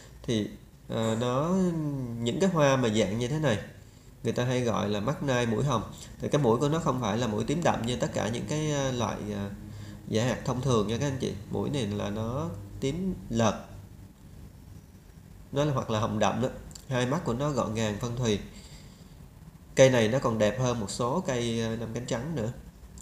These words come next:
Ờ, tuy nhiên giá trị của nó không bằng, tại vì, ờ, cái, ờ, cái bộ cánh của nó không, không có trắng,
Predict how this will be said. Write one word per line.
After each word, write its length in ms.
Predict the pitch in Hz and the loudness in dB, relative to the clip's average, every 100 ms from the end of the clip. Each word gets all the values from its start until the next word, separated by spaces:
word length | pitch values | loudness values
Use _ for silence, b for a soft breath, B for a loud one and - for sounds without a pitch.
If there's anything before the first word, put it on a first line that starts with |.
| - 127 | -12 -4
Ờ, 160 | 117 113 | -2 2
tuy 100 | 131 | 2
nhiên 260 | 131 127 | 4 2
giá 80 | 127 | 2
trị 180 | 127 101 | 2 0
của 100 | 113 | 0
nó 80 | 131 | 0
không 200 | 131 123 | -2 0
bằng, 200 | 107 101 | 0 0
tại 100 | 101 | 0
vì, 200 | 104 98 - B B B - | 0 -2 -8 B B B -10
ờ, 300 | 113 101 101 101 | -6 -6 -6 -6
cái, 280 | 98 127 143 | -6 -6 -4
ờ, 420 | 139 131 123 120 123 - - - - - - - - - | -2 -2 -2 -4 -8 -14 -20 -20 -20 -20 -20 -20 -20 0
cái 100 | 135 | 4
bộ 120 | 101 | 4
cánh 240 | 110 135 | 4 2
của 120 | 135 | 0
nó 220 | 113 120 156 | 0 -2 -2
không, 280 | 151 120 120 | -4 -6 -6
không 200 | - 120 | -8 -6
có 80 | 127 | -4
trắng, 320 | - 117 151 | -2 -2 -2